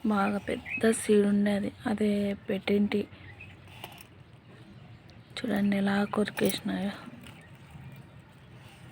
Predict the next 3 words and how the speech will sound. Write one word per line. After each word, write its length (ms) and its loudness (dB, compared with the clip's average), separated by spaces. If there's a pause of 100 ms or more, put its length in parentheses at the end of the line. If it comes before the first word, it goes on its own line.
(580)
ప్రతి 480 6 (180)
మొలక 340 4 (580)
పెట్టిన 400 4